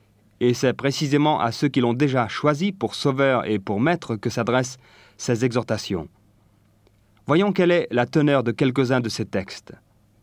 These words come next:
Tout d'abord, un extrait de la première lettre de Pierre. « Soyez soumis, à cause du Seigneur, à toute autorité établie parmi les hommes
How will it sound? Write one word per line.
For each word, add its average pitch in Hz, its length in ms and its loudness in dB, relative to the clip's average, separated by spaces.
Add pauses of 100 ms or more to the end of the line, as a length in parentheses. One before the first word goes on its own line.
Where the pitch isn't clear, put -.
(480)
Tout 165 80 0
d'abord, 180 360 2
un 143 100 4
extrait 165 380 0
de 135 120 2
la 123 200 4
première 143 320 0
lettre 135 240 0
de 113 100 -2
Pierre. « 92 520 -4 (1040)
Soyez 175 300 4
soumis, 135 420 2 (800)
à 131 100 0
cause 175 260 2
du 139 120 0
Seigneur, 107 580 2 (800)
à 123 160 2
toute 202 180 -2
autorité 143 560 2
établie 135 380 2
parmi 127 320 2
les 120 220 2
hommes 82 220 -6